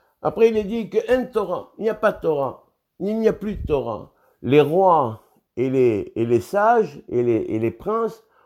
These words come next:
ont été exilés. Et même les prophètes n'ont plus de vision de la part de Dieu. Alors, a priori, il y a ici une difficulté. Quel rapport y a-t-il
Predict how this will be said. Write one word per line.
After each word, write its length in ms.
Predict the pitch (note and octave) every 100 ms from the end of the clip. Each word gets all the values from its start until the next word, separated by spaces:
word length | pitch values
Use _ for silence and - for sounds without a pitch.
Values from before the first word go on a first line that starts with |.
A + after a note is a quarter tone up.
| _
ont 260 | - G3+ F#3+
été 460 | F3 F3 F#3 F#3
exilés. 560 | F3 D3 C#3 C#3+ B2+ F2 - _ _ _ _ - - _ - _ _ _ _
Et 140 | G#2+
même 340 | C3+ G#3 A#3+ G3+
les 120 | E3
prophètes 680 | - C3+ B2+ G3 B3 A#3 -
n'ont 260 | D3+ F#3+ F3+
plus 340 | E3 G#3 A3+
de 140 | E3 E3+
vision 800 | D3+ F3 D#3 C3+ D#3+ F#3 F3+ D3+
de 120 | D3
la 140 | C#3+
part 280 | C3+ C#3 B2
de 120 | G#2+
Dieu. 220 | F#2 - - _ _ _ _ _ _ _ _
Alors, 140 | - G#2+
a 100 | A2
priori, 460 | C3+ C3+ B2+ D#3+
il 80 | B2
y 60 | C3
a 60 |
ici 280 | B2 G#2+ C#3
une 140 | C3+ A#2
difficulté. 840 | A#2 B2+ - A#2 - A#2+ G#2 - _ _ _
Quel 220 | - C#3+ C3
rapport 540 | C3 - D3 C#3 A#2+
y 180 | A#2+ B2
a-t-il 460 | A2 - C3+ A#2